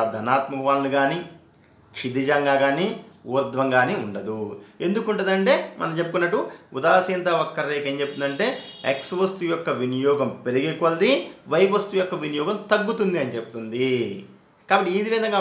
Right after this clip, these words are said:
ఉంటే పటం ఏలో రెండూ పెరుగుతున్నాయి, X వస్తువు వినియోగం పెరుగుతుంది, వై వస్తువు వినియోగం పెరుగుతుంది. కాబట్టి అది రాంగ్. అదేవిధంగా పటం బిలో ఎక్స్ వస్తువు పరిమాణం పెరుగుతుంది కానీ వై వస్తువు పరిమాణం తగ్గట్లేదు.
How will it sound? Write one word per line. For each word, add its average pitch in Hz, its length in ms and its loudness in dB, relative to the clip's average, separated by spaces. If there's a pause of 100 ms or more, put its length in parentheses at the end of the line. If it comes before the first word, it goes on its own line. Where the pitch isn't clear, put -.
ఉంటే 135 220 -4 (480)
పటం 170 220 4 (160)
ఏలో 175 240 4 (540)
రెండూ 196 240 2 (100)
పెరుగుతున్నాయి, 131 420 0
X 151 200 -8
వస్తువు 175 220 -4
వినియోగం 175 360 0
పెరుగుతుంది, 185 420 0 (360)
వై 185 100 8 (100)
వస్తువు 127 280 -2
వినియోగం 110 360 -4
పెరుగుతుంది. 98 340 -8 (100)
కాబట్టి 170 280 2
అది 117 180 -2
రాంగ్. 101 400 -2 (640)
అదేవిధంగా 196 500 4 (120)
పటం 165 320 2
బిలో 185 280 4 (540)
ఎక్స్ - 240 -4
వస్తువు 208 260 0
పరిమాణం 190 380 2
పెరుగుతుంది 196 420 2
కానీ 151 200 0 (480)
వై 151 100 4 (100)
వస్తువు 175 260 -2
పరిమాణం 143 380 2 (400)
తగ్గట్లేదు. 98 600 -6